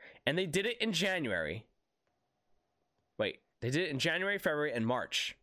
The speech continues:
Okay? They didn't do it in April. They just forgot. Unless it comes out tomorrow, which I don't think it's supposed to. It's supposed to be, it's not the very last Thursday, I don't believe. Although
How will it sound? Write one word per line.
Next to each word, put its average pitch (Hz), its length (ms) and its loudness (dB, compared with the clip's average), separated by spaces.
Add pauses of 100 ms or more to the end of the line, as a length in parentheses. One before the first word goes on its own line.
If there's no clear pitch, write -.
(300)
Okay? 135 300 0 (400)
They 160 120 2
didn't 254 160 0
do 285 100 2
it 277 80 2
in 220 120 0
April. 165 460 -2 (640)
They 214 100 2
just 240 200 0
forgot. 214 680 -2 (840)
Unless 247 340 0
it 359 100 0
comes 339 240 0
out 302 160 0
tomorrow, 220 680 0 (460)
which - 360 0
I 175 60 4
don't 233 140 -2
think - 140 0
it's 226 120 -2
supposed 214 440 -2
to. 120 260 0 (200)
It's - 100 -8
supposed 202 200 0
to 202 60 -4
be, 196 420 -2 (1700)
it's 156 140 -2
not 220 180 0
the 220 80 0
very 190 260 0
last 170 340 0
Thursday, 151 340 2
I 107 40 0
don't 98 160 0
believe. 76 420 -4 (400)
Although 104 180 2